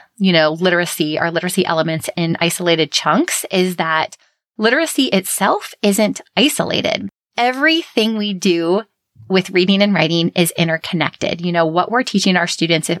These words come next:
as far as, like, word work, whether it's, like, phonics or spelling,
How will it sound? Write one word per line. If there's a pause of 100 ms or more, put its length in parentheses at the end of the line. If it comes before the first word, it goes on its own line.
as
far
as,
like,
word
work,
whether
it's,
like,
phonics
or
spelling,